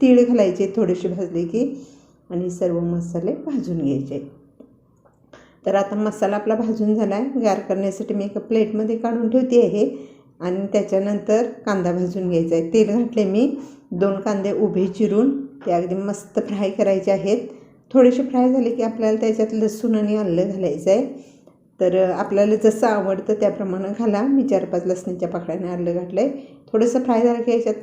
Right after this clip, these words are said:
टोमॅटो, एक मोठा टोमॅटो मस्त चिरून घेतला आहे, तो घालून मी फ्राय करून घेतला आहे. आता मसाला मी अगदी बारीक पावडर बनवून ठेवते. पाणी घातलं तरी चालतंय, नाही घातलं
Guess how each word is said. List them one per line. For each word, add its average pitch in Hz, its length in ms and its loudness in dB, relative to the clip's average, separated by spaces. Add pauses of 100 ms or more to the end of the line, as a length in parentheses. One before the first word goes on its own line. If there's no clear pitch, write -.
टोमॅटो, 202 720 -2
एक 208 160 -4
मोठा 233 400 -4
टोमॅटो 220 400 0
मस्त 208 380 -4
चिरून 220 400 0
घेतला 214 240 2
आहे, 233 100 -2 (480)
तो 202 100 0
घालून 208 540 -4
मी 214 220 -2
फ्राय 165 180 -6
करून 151 320 -10
घेतला 160 260 -10
आहे. - 320 -16 (200)
आता 190 220 -2
मसाला 214 400 0
मी 226 140 0
अगदी 196 300 -2
बारीक 185 420 0
पावडर 190 260 -4
बनवून 190 440 -2
ठेवते. 196 320 0
पाणी 202 280 -4
घातलं 214 380 -2
तरी 233 120 4
चालतंय, 196 440 0
नाही 190 180 -4
घातलं 190 300 -6